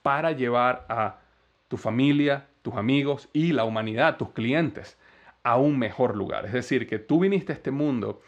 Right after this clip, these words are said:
y lo que hiciste a través de tu vida llevó a través del producto o servicio que tú creaste, a través del beneficio que tu producto o tu servicio trajo a las personas,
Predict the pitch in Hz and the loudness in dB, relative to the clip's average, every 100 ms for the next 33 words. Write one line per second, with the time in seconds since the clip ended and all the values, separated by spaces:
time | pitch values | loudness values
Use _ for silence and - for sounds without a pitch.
0 | - - 143 131 127 127 117 117 - 190 | -20 -6 0 4 4 2 -2 -4 -4 -4
1 | - 123 107 107 117 131 139 123 120 131 | -4 -4 0 2 2 0 -2 -2 0 0
2 | 101 - - _ _ _ _ - 120 123 | -2 -6 -20 _ _ _ _ -16 -6 0
3 | 113 117 147 160 - 107 104 113 139 151 | 2 4 4 2 -2 -6 -2 0 0 -2
4 | 139 - 120 139 160 - 147 - 127 131 | -4 0 2 0 -2 -4 -4 -2 -2 -2
5 | 135 147 127 127 131 120 147 - - - | -2 -4 -8 -6 0 0 0 -4 -18 -18
6 | _ - _ - 123 123 117 117 131 131 | _ -20 _ -10 -6 0 0 0 -2 -2
7 | 135 139 127 127 120 117 113 - 196 214 | 0 0 0 -4 -4 -4 -6 -4 -2 -2
8 | - 123 127 113 - 123 127 143 139 131 | -2 -4 -4 -6 -2 -2 -2 -6 -8 -6
9 | 120 120 127 127 123 127 123 - 104 185 | -4 -6 -6 -2 0 0 -2 -6 -4 -2
10 | 196 104 | -2 -4